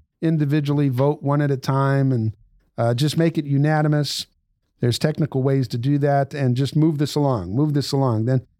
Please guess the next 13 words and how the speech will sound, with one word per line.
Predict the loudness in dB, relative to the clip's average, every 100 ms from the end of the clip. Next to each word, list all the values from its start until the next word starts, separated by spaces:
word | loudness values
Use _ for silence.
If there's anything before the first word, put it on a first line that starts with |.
| _ -2
we've | -2 0
seen | -2 0 0
in | -2
our | 0 2
history, | 2 0 -2 0 0
we've | 0 -2
seen | 0 0
with | 0
some | 0 0
of |
the | 0
covid | -2 -2 0 0 -2
bills, | -2 0 -2 -4